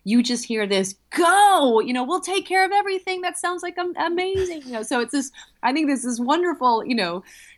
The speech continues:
commentary on America that no, we don't take all of our vacation days, but when people do get an opportunity for a once in a lifetime trip, everyone will move mountains to make sure that those people can go with us.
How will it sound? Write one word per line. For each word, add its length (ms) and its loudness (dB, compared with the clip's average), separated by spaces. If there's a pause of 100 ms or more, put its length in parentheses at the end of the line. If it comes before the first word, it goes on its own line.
commentary 600 2
on 120 -2
America 520 -2
that 200 -2
no, 300 2
we 200 2
don't 240 0
take 220 0
all 160 4
of 80 -2
our 120 2
vacation 560 -2 (160)
days, 200 -4
but 120 -4
when 140 -6
people 280 -4
do 260 -2
get 180 0
an 100 0
opportunity 600 -2
for 140 -8
a 40 -4
once 240 -4
in 80 -6
a 40 -6
lifetime 420 -2
trip, 320 -6
everyone 640 0 (280)
will 100 2
move 240 2
mountains 400 -2
to 100 -8
make 160 -4
sure 180 -6
that 140 -10
those 160 -6
people 300 -8
can 160 -8
go 120 -8
with 160 -8
us. 400 -14